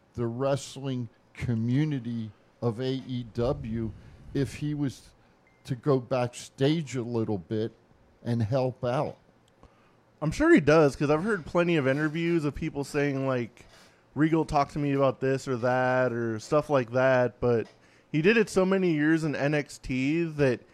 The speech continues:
Speaker 2: he could possibly just go to A E W and be like, "I don't wanna do any of that anymore. I
Speaker 1: Oh.
Speaker 2: just wanna be an on-air talent."
Speaker 1: Just being burned
Speaker 2: But
Speaker 1: out.
Speaker 2: it's in his blood, so I'm pretty sure he's gonna do it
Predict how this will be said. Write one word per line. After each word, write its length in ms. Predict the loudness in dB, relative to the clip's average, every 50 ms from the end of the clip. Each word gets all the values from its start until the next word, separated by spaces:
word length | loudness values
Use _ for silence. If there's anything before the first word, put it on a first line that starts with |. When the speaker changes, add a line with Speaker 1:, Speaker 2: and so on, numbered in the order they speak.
| _ _ _ _ _ _
Speaker 2:
he 120 | -2 0 2
could 140 | 2 2 6
possibly 440 | 8 8 8 8 6 4 2 2
just 140 | 2 2 4 6
go 100 | 6 6
to 60 | 6
A 20 | 6 6
E 180 | 6 6 6
W 380 | 4 6 6 6 4 4 4 4
and 100 | 4 6
be 100 | 6 6
like, 280 | 6 6 4 4 2 0 -4
"I 80 | -4 -2
don't 100 | 0 0
wanna 160 | 2 0 2
do 200 | 0 0 0 0
any 140 | 0 0 0
of 80 | 0 2
that 180 | 2 2 2
anymore. 560 | 2 2 2 0 0 2 2 2 2 2 0 2
I 100 | 0 0
Speaker 1:
Oh. 20 |
Speaker 2:
just 120 | 0 0 0
wanna 180 | 2 2 2 4
be 100 | 2 2
an 60 | 4
on-air 320 | 4 2 2 2 0 0
talent." 500 | 0 -2 -2 0 0 0 0 -2 -4 -6 -10 -14
Speaker 1:
Just 260 | -14 -14 -14 -12 -8
being 200 | -6 -6 -6 -4
burned 300 | -2 -2 0 0 4 8
Speaker 2:
But 140 | 10 10 10
Speaker 1:
out. 60 | 10
Speaker 2:
it's 100 | 10 8
in 100 | 8 8
his 140 | 8 6 4
blood, 540 | 2 0 2 6 8 8 8 8 6 4 -2
so 320 | -4 2 4 6 6 6
I'm 160 | 6 4 2
pretty 420 | 0 0 0 0 2 2 2 0 0
sure 460 | -2 -4 0 2 4 6 6 6 4
he's 220 | 4 2 0 0 0
gonna 240 | 0 2 2 2 2
do 200 | 2 2 2 2
it 80 | 0